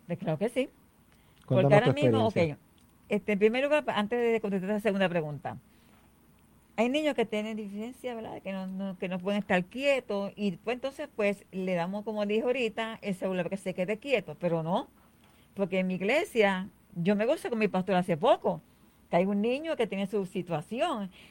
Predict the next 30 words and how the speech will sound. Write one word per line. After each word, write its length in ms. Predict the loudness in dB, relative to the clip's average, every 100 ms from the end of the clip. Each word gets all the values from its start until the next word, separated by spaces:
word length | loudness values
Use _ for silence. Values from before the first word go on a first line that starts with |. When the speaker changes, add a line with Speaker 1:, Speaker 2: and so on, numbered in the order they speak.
| 2
Speaker 1:
y 120 | 4
aquí 240 | 6 4
el 160 | 0 0
nene 280 | -2 -2 -2
cogió 280 | 0 2 2
una 180 | 0 -2
guitarra 760 | -4 -2 -2 -2 -2 -2 -2 -6
y 140 | -6
se 180 | -2 -2
ju-, 120 | -2 -6
y 80 | -4
se 200 | -2 -2
fue 280 | -2 0
a 80 | 0
tocar 480 | 0 -2 0 0 0
con 160 | -2 -2
los 80 |
de 80 | 0
adoración, 800 | 0 -2 -4 -2 0 0 0 -4 _ _ -8 0
y 80 |
mi 140 | 2 2
pastor 500 | 2 0 4 6 6 4 _ -20 -20 2
lo 140 | 6 8
dejó 360 | 6 4 6
que 100 | 6
tocara. 600 | 4 -2 0 0 0 -4 0
Speaker 2:
Y 60 | 4
lo 60 | 6
Speaker 1:
Porque 60 | 8
Speaker 2:
involucró. 500 | 8 6 4 4